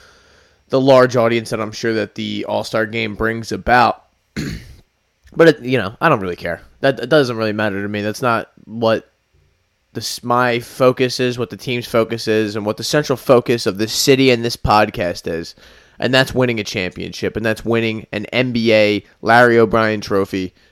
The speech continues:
and bringing it home to the city of Philadelphia. That's still the focus, and that will continue to be the focus. So, you know, we're getting closer and closer to that trade deadline. Again, no moves have been made. I believe we are one, two, three. I think we're, like, seventeen days away, like, th-, two and a half weeks,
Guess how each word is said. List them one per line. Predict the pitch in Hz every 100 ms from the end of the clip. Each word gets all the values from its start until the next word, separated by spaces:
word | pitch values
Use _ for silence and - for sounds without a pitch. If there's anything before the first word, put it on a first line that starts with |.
| _
and | - 101
bringing | 120 117
it | 110
home | 113 107
to | 104
the | 92
city | - 113 98
of | 95
Philadelphia. | 101 95 92 - 101 - - _ _ _
That's | 123 120
still | - 123 110
the |
focus, | 101 110 104 110 107
and | 101 101
that | 101
will | 107
continue | 104 - 117 101
to | 90
be | 87
the | 82
focus. | - 78 80 82 - - _ _ _ _ _ _ _ _ _ _ _ _ _ _
So, | - 143 139 107 -
you | 127 135
know, | 131
we're | 113 127
getting | 151 131
closer | 139 147 147
and | 139
closer | 147 135 135
to | 131
that | 127
trade | - 127 117
deadline. | 120 120 120 123 98 _ _ -
Again, | 117 123 120 131 156
no | 123 123
moves | 127 127 123
have | 120
been | 117 113
made. | 120 135 -
I | 113
believe | 113 120 120
we | 120 120
are | 113 110
one, | 110 117 113
two, | - 127 113
three. | - 104
I | 117
think | 135 117
we're, |
like, | 120 117
seventeen | - 139 139 139 143 139
days | 127 127 123
away, | 127 131
like, | 123 110
th-, | - - - -
two | - - 139
and | 131
a |
half | 131 127 110
weeks, | 117 139 143 -